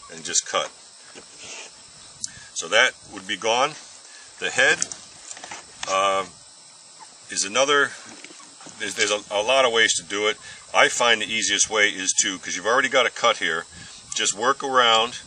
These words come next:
cutting the, the skin. Don't cut through the bone, 'cause that's gonna dull your knife. Put the bird over the edge of the table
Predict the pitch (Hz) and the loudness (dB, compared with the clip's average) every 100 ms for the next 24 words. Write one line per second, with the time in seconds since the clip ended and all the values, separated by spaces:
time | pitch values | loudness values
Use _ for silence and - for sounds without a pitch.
0 | - - 110 123 123 110 92 80 82 - | -16 -2 0 0 0 -2 -2 -6 -4 -2
1 | - 135 127 98 101 - - - - - | 0 0 0 -2 -10 -18 -20 -20 -20 -20
2 | - 110 135 - 160 - 156 143 131 160 | -2 0 0 0 -2 -2 -4 -4 0 2
3 | 131 113 101 110 - 117 107 123 113 107 | 2 0 0 0 0 -2 0 2 4 2
4 | 107 107 76 - - - - - - - | 2 0 -2 -6 -14 -18 -18 -18 -20 -20
5 | - - 135 - 117 127 135 151 139 120 | -20 -10 -8 -6 -8 -2 2 4 2 2
6 | 110 131 156 156 - 117 110 117 | 0 2 0 -4 -2 0 2 0